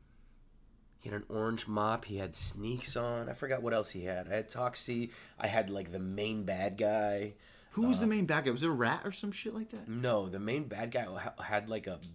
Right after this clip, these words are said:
Speaker 1: Bane type mask.
Speaker 2: Okay.
Speaker 1: And he looked like, it was like Vince McMahon mixed, <laughs> W W E C E O Vince McMahon mixed with, um, the bad guy from the last Mad Max. What is his name?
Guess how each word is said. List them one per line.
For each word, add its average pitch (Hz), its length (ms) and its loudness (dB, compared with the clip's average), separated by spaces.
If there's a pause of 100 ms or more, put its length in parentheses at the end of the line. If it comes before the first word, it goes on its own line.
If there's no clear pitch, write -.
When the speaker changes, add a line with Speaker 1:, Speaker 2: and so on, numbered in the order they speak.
(140)
Speaker 1:
Bane 107 420 -2
type 98 340 -4
mask. 95 500 -4
Speaker 2:
Okay. 120 300 -4 (320)
Speaker 1:
And 104 100 -6
he 101 60 -2
looked 110 440 -8
like, 95 300 -10 (840)
it - 20 -20
was 117 120 -10
like 131 100 -8
Vince 117 420 -4
McMahon 113 760 -4
mixed, 98 640 -6 (360)
<laughs> - 360 -18
W 101 200 -2
W 101 220 -2
E 95 60 -4
C 95 380 -4
E 95 60 -2
O 101 120 0
Vince 85 260 -8
McMahon 82 440 -8
mixed 110 380 -4
with, 98 320 0
um, 90 400 -4 (1400)
the 113 120 -2
bad 110 300 -4
guy 113 140 -4
from 110 220 -8
the 104 80 -4
last 104 360 -6
Mad 107 200 -10
Max. 110 380 -8
What - 140 -12
is - 80 -16
his 127 120 -12
name? 135 220 -10